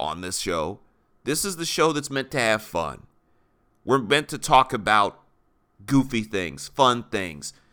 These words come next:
seemingly substanceless things like sports, like what we're gonna do for the most part in this show this,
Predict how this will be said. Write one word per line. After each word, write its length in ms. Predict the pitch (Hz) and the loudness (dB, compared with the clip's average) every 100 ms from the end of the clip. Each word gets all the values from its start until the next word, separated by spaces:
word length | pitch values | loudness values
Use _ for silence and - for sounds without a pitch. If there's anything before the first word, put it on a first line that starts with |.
| _ _ | _ _
seemingly 600 | - - 208 196 180 165 | -14 -6 -2 -2 -2 -2
substanceless 800 | 156 - 190 170 156 139 127 113 | -2 0 2 2 0 -4 -2 -2
things 400 | - 123 113 101 | -2 -4 -4 -6
like 320 | 101 98 104 - _ | -4 -4 -4 -10 _
sports, 640 | - 120 92 62 - - _ | -10 -6 -6 -6 -10 -12 _
like 200 | 82 80 | -8 -8
what 80 | 92 | -8
we're 100 | 98 | -4
gonna 220 | 104 101 | -4 -4
do 360 | 92 95 90 82 _ _ _ _ _ | -2 -2 -4 -8 _ _ _ _ _
for 100 | 202 | 2
the 100 | 151 | 4
most 240 | 139 117 - | 6 2 2
part 240 | 104 98 | 2 2
in 120 | 98 | 0
this 160 | 98 92 | -6 -6
show 240 | - 90 | -4 -4
this, 260 | 80 82 | -4 -8